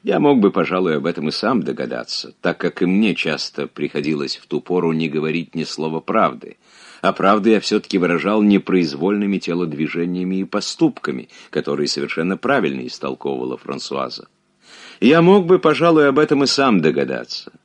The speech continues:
но для этого мне было необходимо тогда сознавать, что в иных случаях я бываю лгуном и обманщиком. Лжи и обмана от меня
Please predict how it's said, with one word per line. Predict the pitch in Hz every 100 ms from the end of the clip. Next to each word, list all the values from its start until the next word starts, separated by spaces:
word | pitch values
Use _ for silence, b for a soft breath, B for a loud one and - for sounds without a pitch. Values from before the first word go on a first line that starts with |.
| _ -
но | 80
для | 69 76 87
этого | 101 87
мне | 85 80
было | 76 82
необходимо | 80 78 69 - 73 87 80
тогда | 76 69 71
сознавать, | 71 73 62 71 82 151 - B B B B
что | - 104
в | 85
иных | 90 82 -
случаях | - 131 123 123 110
я | 92 76
бываю | 69 82 101
лгуном | 87 82 67 76 69 85 90
и | - 78
обманщиком. | 71 67 65 60 60 - - - - _ _ _ _ B B B B B -
Лжи | 87 101 98 - 104 117
и | 123 107
обмана | 95 85 76 85 92 95 95 98 -
от | 80 - 73
меня | 73 67 73 80 90